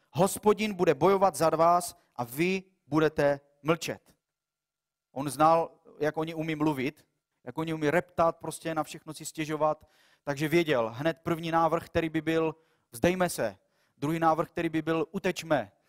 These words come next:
Jo? Žádný pozitivní řešení. Takže Mojžíš říkal: „Mlčte,“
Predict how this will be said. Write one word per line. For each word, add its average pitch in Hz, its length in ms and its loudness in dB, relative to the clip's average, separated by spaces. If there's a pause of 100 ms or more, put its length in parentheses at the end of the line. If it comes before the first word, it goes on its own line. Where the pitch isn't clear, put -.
(240)
Jo? 170 380 0
Žádný 170 340 0
pozitivní 170 540 -6
řešení. 147 440 -8
Takže 120 220 -10
Mojžíš 170 340 -4
říkal: 151 280 0
„Mlčte,“ 156 600 0